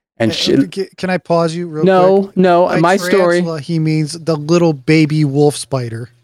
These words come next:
Speaker 1: You saw the baby. I saw the tarantula. It was different times.
Speaker 2: <laughs>
Speaker 1: This thing, if this thing was big enough to move a piece of cardboard, sticky cardboard, it was big. Anyways,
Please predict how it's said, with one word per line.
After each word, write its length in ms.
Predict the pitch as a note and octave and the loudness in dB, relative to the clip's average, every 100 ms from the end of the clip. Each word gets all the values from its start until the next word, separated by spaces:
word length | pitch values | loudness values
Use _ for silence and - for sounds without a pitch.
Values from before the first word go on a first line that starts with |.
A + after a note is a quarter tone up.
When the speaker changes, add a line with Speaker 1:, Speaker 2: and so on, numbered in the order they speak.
| _ _ _ | _ _ _
Speaker 1:
You 560 | C#3+ D3 G3 C4 A#3+ G3+ | 0 4 6 6 4 2
saw 320 | - D3+ C#3 | 2 2 2
the 100 | B2+ | 0
baby. 500 | A#2 C#3 C3 A2 A2 - | 2 2 2 0 -2 -4
I 360 | C#3 D#3 D#3 D3+ | -2 0 2 0
saw 340 | D3+ C3 A#2 | 0 0 2
the 100 | A#2 | 0
tarantula. 640 | A#2 - C3 C3 G2+ A2 - | -2 -2 0 0 0 -2 0
It 120 | C#3+ | 0
was 120 | D3 | 2
different 320 | C#3+ F3+ F#3+ | 0 0 0
times. 460 | E3+ D#3 A2+ G#2+ - - | 0 0 0 -4 -8 -16
Speaker 2:
<laughs> 40 | _ - - _ | _ -20 -20 _
Speaker 1:
This 200 | - D3 | -2 -2
thing, 460 | - E3 D#3 D3+ D3+ - _ _ | 0 2 2 0 -2 -8 _ _
if 120 | E3+ D3+ | -2 0
this 200 | F#3 A3+ | 0 2
thing 160 | B3 | 2
was 120 | A3+ F#3 | 2 2
big 200 | D3 F3+ | 2 2
enough 240 | F#3 F3 - | 2 2 0
to 80 | |
move 260 | D#3 D#3+ D#3+ | 2 4 2
a 60 | D3 | 0
piece 260 | F3+ D#3 | 0 0
of 160 | D3 C3 | -2 -2
cardboard, 560 | - D3+ C#3 B2+ A#2+ A2 | 0 0 2 0 0 0
sticky 320 | - D#3+ D3+ | -2 0 0
cardboard, 580 | - C#3 B2 A2+ A2+ - | 0 0 2 0 0 0
it 120 | B2+ | -2
was 140 | B2 | -2
big. 380 | A2+ G#2+ - - - _ _ _ _ _ - | -2 -4 -4 -8 -20 _ _ _ _ _ -2
Anyways, 460 | D3 G#2+ - - | 0 0 -2 -8